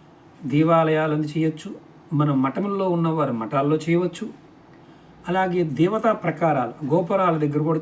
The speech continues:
చేయొచ్చు. అలాగే వీధులు మన మామూలుగా ఏదో దారులు ఉంటే ఆ దారుల పక్కన కూడా చేయొచ్చు, గోశాలలో చేయొచ్చు.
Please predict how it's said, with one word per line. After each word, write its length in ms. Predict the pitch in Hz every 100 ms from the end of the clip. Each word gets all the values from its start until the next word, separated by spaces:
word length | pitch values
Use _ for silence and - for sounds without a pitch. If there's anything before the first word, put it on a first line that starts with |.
| 180
చేయొచ్చు. 360 | 185 180 214 - - - - - -
అలాగే 300 | 175 185 185
వీధులు 720 | 131 117 180 262 285 247 226 -
మన 120 | 175
మామూలుగా 460 | 165 165 185 190 180
ఏదో 140 | 170
దారులు 380 | 160 135 147 170
ఉంటే 180 | 160 156
ఆ 40 |
దారుల 320 | 131 123 135
పక్కన 280 | 151 151 156
కూడా 160 | 151 165
చేయొచ్చు, 440 | 175 190 185 226 - - - - - -
గోశాలలో 640 | 135 131 165 - 202 196 202
చేయొచ్చు. 500 | 202 202 202 -